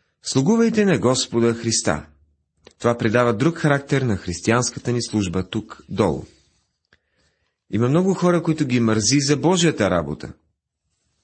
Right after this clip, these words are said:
Казали сме и друг път, че мързелът е едно от проклятията за служението. Мързелът се среща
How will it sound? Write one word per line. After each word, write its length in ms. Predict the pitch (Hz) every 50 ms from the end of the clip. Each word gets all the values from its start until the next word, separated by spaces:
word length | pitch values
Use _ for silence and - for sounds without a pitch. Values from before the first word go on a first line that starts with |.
| _ _ _ _ _ _ _ _ _ _ _ _ _ _ _ _ _ _ _ _ _ _ _ _ -
Казали 320 | 127 120 113 110 113 110
сме 180 | 107 - 110 104
и 40 |
друг 260 | 107 143 175 165 - -
път, 240 | 151 147 147 -
че 200 | - - - 131
мързелът 600 | 117 113 120 156 180 160 147 147 147 147 143 147 127
е 60 | 113
едно 360 | 104 95 107 117 123 123 - -
от 380 | 98 110 - - - _ -
проклятията 760 | - 107 107 92 - 123 143 156 - 123 113 110 - - 113
за 140 | 101 104 104
служението. 680 | - - 117 110 123 127 98 78 76 69 - - - - _ _ _ _ _ _ _ _ _ _ _ _ _ -
Мързелът 400 | - 107 110 101 117 120 123 120
се 80 | - 123
среща 600 | 117 - 113 110 104 101 - 110 107 101 -